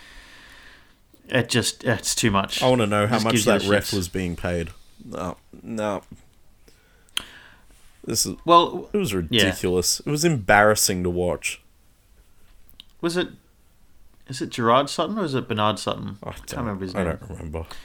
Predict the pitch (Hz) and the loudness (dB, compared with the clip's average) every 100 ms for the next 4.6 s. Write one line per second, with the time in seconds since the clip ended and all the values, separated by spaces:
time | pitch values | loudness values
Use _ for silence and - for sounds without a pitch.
0 | - - - 127 123 - - 127 - 147 | -20 -8 2 4 4 0 -2 -4 2 2
1 | 139 113 - - - - 123 127 123 113 | 2 -2 -6 -18 -16 0 2 4 4 4
2 | 110 104 - - 113 107 - 135 120 107 | 4 2 -4 -2 0 0 0 0 2 2
3 | 104 98 95 - _ _ - - - - | 2 -2 -4 -12 _ _ -20 -20 -12 -6
4 | 107 113 113 107 101 - | 0 2 2 0 -4 -8